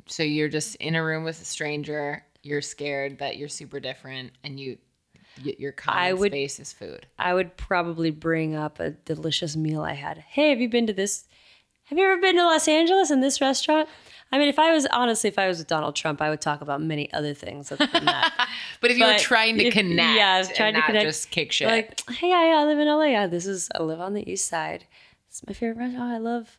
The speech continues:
Speaker 2: I love Little Beast. That's where I, I love going. Have you ever had," so, yeah.
Speaker 1: They're
Speaker 2: It's a
Speaker 1: mashed
Speaker 2: nice lead
Speaker 1: potatoes.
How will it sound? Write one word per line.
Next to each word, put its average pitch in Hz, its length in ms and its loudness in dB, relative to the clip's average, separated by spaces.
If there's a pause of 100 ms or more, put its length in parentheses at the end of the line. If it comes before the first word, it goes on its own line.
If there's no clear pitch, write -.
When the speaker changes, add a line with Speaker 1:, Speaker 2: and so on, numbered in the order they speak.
Speaker 2:
I 214 40 -10
love 226 180 -6
Little 233 200 0
Beast. 160 360 -4
That's - 220 -12
where 208 160 -6
I, 202 340 -8
I 208 60 -20
love 202 200 -20
going. 233 280 -4
Have 180 100 -8
you 202 60 -6
ever 202 120 -12
had," 196 320 -8 (640)
so, - 100 -20 (100)
yeah. 147 200 -12 (180)
Speaker 1:
They're 165 160 0
Speaker 2:
It's 170 40 4
a 170 40 4
Speaker 1:
mashed 170 300 2
Speaker 2:
nice 262 280 2
lead 165 200 -2
Speaker 1:
potatoes. 160 300 -4